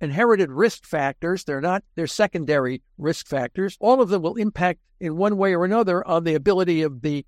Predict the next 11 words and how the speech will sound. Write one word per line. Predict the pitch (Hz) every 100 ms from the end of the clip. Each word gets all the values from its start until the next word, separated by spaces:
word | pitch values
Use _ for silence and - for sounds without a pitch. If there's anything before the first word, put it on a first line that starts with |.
| _
mitochondria | 165 160 170 - 165 165 151
to |
produce | 143 160 170 -
energy | 151 151 156
through | 143 151
oxidative | 139 156 160 143 139
phosphorylation, | - 131 - 131 120 120 123 -
leading | - 208 202
to | 175
compensatory | 180 190 - 185 185 165 185 170 165 - _
fermentation. | - 180 185 - 233 240